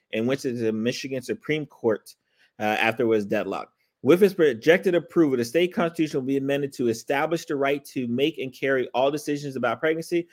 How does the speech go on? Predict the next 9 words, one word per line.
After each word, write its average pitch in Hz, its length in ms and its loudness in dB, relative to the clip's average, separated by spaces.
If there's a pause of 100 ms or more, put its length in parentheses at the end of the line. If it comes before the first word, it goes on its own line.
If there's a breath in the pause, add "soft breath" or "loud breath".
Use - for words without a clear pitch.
(240 soft breath)
among 135 420 2
them 139 340 2
prenatal 156 480 2
care, 147 360 0
childbirth, 147 640 4 (180)
postpartum 156 580 4
care, 147 300 0 (380)
contraception, 151 800 2
abortion, 139 480 4